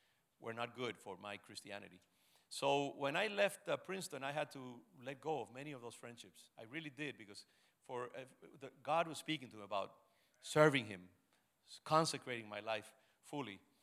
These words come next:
And with pain in my heart, I,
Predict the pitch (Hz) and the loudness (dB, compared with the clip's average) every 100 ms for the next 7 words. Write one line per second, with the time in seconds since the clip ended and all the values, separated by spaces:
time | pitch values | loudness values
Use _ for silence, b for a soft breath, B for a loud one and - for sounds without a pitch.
0 | _ _ _ _ 151 143 143 143 139 135 | _ _ _ _ 0 2 2 -2 -6 -4
1 | 170 202 233 208 160 143 143 110 90 - | 0 2 0 0 0 4 4 4 2 -10
2 | _ _ _ _ _ _ _ _ _ - | _ _ _ _ _ _ _ _ _ 0
3 | 127 139 147 143 | 4 6 6 0